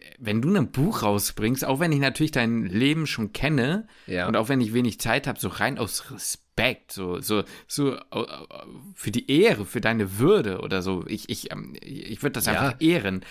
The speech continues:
Speaker 1: dass du ein Buch rausgebracht hast über
Speaker 2: Ja.
Speaker 1: dein, ist ja dein Leben quasi, ne?
Speaker 2: Ja, genau, genau.
Speaker 1: So,
Speaker 2: Die Schramm ja
Speaker 1: also
Speaker 2: eigentlich eine
Speaker 1: es
Speaker 2: Biografie
Speaker 1: ja.
Speaker 2: sozusagen geschrieben, ne? Deswegen,
Speaker 1: Und
Speaker 2: also es hat mich auch total gewundert.
Speaker 1: safe hätte ich das gelesen.
Speaker 2: Ja.
Speaker 1: Ich hätte nicht
Speaker 2: Und
Speaker 1: alles gewusst daraus, aber safe gelesen.
Speaker 2: Ja, ja, aber hä-, hättest du,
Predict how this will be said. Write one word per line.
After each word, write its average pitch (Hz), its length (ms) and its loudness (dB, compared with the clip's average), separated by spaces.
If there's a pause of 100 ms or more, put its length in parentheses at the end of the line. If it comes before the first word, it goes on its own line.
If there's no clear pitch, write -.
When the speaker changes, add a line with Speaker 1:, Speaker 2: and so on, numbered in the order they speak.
Speaker 1:
dass 127 160 0
du 135 80 2
ein 110 160 4
Buch 151 200 0
rausgebracht 104 520 0
hast 127 180 0
über 117 180 0
Speaker 2:
Ja. 110 40 0 (120)
Speaker 1:
dein, 101 60 -6 (180)
ist 135 160 2
ja 135 120 4
dein 98 240 2
Leben 101 380 2
quasi, 90 440 -10
ne? 120 360 -2
Speaker 2:
Ja, 147 160 6
genau, 170 240 6
genau. 127 180 4
Speaker 1:
So, 101 60 4
Speaker 2:
Die 90 60 2
Schramm - 180 -2
ja 127 60 4
Speaker 1:
also 127 100 6
Speaker 2:
eigentlich 127 160 2
eine 151 60 2
Speaker 1:
es 135 60 -2
Speaker 2:
Biografie 143 340 4
Speaker 1:
ja. 139 60 6
Speaker 2:
sozusagen 98 520 -2
geschrieben, 101 320 -4
ne? 131 180 -2
Deswegen, - 360 0
Speaker 1:
Und 101 80 -4 (200)
Speaker 2:
also - 140 -2
es - 100 2
hat - 80 0
mich - 160 0
auch - 160 2
total 131 320 2
gewundert. 113 320 2
Speaker 1:
safe 87 100 2
hätte 101 120 -2
ich 90 80 -4
das 98 200 -2
gelesen. 90 580 -2
Speaker 2:
Ja. - 100 -6
Speaker 1:
Ich - 100 -2
hätte 147 120 0
nicht 139 80 4
Speaker 2:
Und 139 100 8
Speaker 1:
alles 143 180 2
gewusst 120 340 0
daraus, 98 300 0
aber 82 160 -8
safe - 340 0
gelesen. 110 520 -2 (200)
Speaker 2:
Ja, 67 260 -4 (120)
ja, - 200 -6
aber 98 160 0
hä-, 107 180 -2
hättest - 400 -2
du, 135 360 0